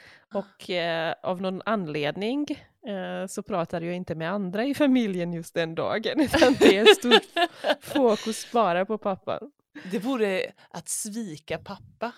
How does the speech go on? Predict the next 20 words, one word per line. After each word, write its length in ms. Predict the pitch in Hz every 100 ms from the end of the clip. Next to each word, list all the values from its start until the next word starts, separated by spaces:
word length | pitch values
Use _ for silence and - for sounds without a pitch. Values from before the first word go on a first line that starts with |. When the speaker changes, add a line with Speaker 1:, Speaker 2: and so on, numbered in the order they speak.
| - _
Speaker 1:
att 200 | 175 -
prata 160 | 208
Speaker 2:
Ja, 80 | 240
Speaker 1:
med 140 | 254 320
Speaker 2:
precis. 240 | 285 160
Speaker 1:
någon 80 | 165
Speaker 2:
Ja, 100 | 277
men, 80 | 302
Speaker 1:
annan. 120 | 339
Speaker 2:
men 100 | 370
precis, 640 | 349 311 330 175 - -
precis. 500 | 254 262 277 - - - - - 320 -
<laughs> 500 | 302 - 226 - -
Speaker 1:
Är 120 | 208
det 80 | 208
samma 320 | 196 214 202
sak 200 | 302 269
på 100 | 233
mors 400 | 214 220 339 -
dag? 300 | - 90 135